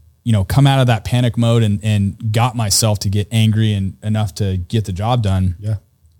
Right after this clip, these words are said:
Speaker 1: with the help of my partners. But man, after that, I was like, "Holy fuck, this is real." And the training that we were getting to be able to get yourself through s-, a situation like that. Like, I can't think of a time that I was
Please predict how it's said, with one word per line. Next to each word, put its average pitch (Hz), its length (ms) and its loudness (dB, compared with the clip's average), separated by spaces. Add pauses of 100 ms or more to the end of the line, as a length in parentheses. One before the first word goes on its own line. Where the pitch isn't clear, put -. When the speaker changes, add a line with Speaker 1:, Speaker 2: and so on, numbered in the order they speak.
(300)
Speaker 1:
with 113 140 2
the 110 80 2
help 107 220 4
of 110 60 2
my 92 120 2
partners. 107 420 0
But 110 300 2 (680)
man, 143 160 4
after 135 220 2
that, 131 220 4
I 123 60 4
was 113 180 4
like, 101 200 2
"Holy 123 480 2
fuck, 104 400 -2
this 147 200 -2
is 85 160 -6
real." 95 420 0 (460)
And 117 320 4
the 110 80 2
training 147 340 2
that 117 120 2
we 120 140 2
were 110 120 2
getting 113 380 2
to - 140 -2
be 107 140 0
able 110 200 0
to 98 440 -2 (640)
get 117 180 -2
yourself 110 400 0
through 113 220 -2
s-, 117 160 -2
a 110 80 -4
situation 107 580 -4
like 127 160 -2
that. 147 260 0
Like, 107 260 -2
I 120 100 -4
can't - 340 -4
think 151 160 0
of 123 100 0
a 104 40 0
time 113 320 2
that 104 120 0
I 104 40 0
was 101 160 -4